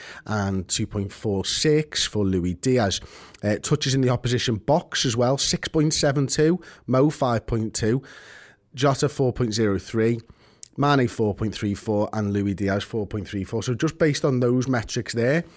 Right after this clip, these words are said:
you can see that Darwin Nunez is outperforming what the other players, when we bought them, were doing at their clubs in the roles that they fulfilled for those clubs, which, you know, when you consider that, I believe Mo, Diogo, Sadio,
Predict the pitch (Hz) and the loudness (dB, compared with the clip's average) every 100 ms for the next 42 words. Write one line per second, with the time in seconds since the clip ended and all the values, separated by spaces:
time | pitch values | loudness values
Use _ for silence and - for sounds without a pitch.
0 | - - 127 - 117 - 113 113 - 120 | -20 -12 -10 -6 -4 -2 0 0 0 0
1 | 113 113 107 104 113 117 117 120 135 - | 2 2 2 2 2 0 -2 0 0 -2
2 | 127 - 110 110 120 120 110 - 110 113 | -6 -4 -2 0 2 2 0 0 0 2
3 | 151 160 107 95 107 123 - 117 104 113 | 2 0 0 0 2 0 -2 -2 0 -2
4 | 113 117 110 104 101 101 110 104 120 113 | -2 0 -2 -2 -2 -2 -2 -2 -2 0
5 | 107 98 107 - 110 104 98 95 - 101 | 0 -2 -6 -8 -4 -2 0 -4 -8 -6
6 | 98 98 - - - - _ - 131 117 | -4 -4 -8 -8 -16 -20 _ -4 0 0
7 | 113 107 101 107 101 101 90 101 - 90 | 0 -2 -2 -4 -4 -2 -2 -4 -4 -4
8 | 90 - 95 92 90 90 110 104 - - | -4 -4 -2 -2 -2 -4 -4 -6 -8 -18
9 | - 147 151 160 - - - - - 131 | -2 4 4 4 -2 -6 -10 -20 -6 -2
10 | 123 123 120 139 123 - 147 139 123 117 | 0 2 2 0 0 4 4 6 4 2
11 | 135 143 120 101 113 127 - - - 113 | 2 2 2 0 0 -2 -6 -20 -2 0
12 | 117 123 - - - - _ 131 120 107 | 4 2 0 -14 -20 -20 _ 2 4 4
13 | 107 107 - - - 120 104 104 | 2 0 -6 -4 0 0 2 0